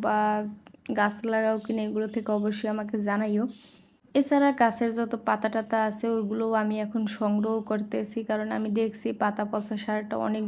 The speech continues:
বেশি কাজ করে গাছের ক্ষেত্রে। এই যে এই ড্রামের ভিতর আমি রাখতেছি, এখানে থাকবে দশ বারো দিন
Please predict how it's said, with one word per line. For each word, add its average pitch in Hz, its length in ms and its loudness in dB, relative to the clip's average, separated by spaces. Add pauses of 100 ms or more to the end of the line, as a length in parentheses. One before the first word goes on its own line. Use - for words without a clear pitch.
(120)
বেশি 220 320 -2
কাজ 208 180 -2 (100)
করে 214 220 0 (560)
গাছের 220 440 2
ক্ষেত্রে। 208 400 -4 (600)
এই 269 180 4
যে 269 120 4
এই 269 140 6
ড্রামের 247 340 4
ভিতর 247 260 2
আমি 247 200 4
রাখতেছি, 226 640 -2
এখানে 226 360 -4
থাকবে 220 320 -2
দশ 220 280 0
বারো 226 240 0
দিন 247 180 4